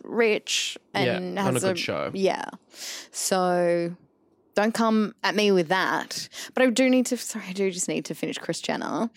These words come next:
Speaker 2: Yes, please.
Speaker 1: She's got a, she's got a blonde wig and blue eyeshadow and a tan that could be described as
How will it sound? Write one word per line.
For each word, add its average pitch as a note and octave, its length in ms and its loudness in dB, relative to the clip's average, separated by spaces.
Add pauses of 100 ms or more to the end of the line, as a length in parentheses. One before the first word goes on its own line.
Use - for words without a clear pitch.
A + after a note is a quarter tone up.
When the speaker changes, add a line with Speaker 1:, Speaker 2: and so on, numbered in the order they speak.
Speaker 2:
Yes, - 380 -6
please. - 100 -6
Speaker 1:
She's G#3 160 2
got A#3+ 140 6
a, F3+ 560 -4 (160)
she's A#3+ 340 6
got A#3+ 160 2
a A3 40 0
blonde G#3+ 420 4
wig F#3+ 420 2 (160)
and F#3 320 0 (140)
blue F3 480 4
eyeshadow E3 680 0
and E3 480 -2 (420)
a G3+ 60 -2
tan F#3+ 580 0 (400)
that F3 300 0 (160)
could F3 220 -4
be F3 100 0
described E3 680 0
as D#3 520 -4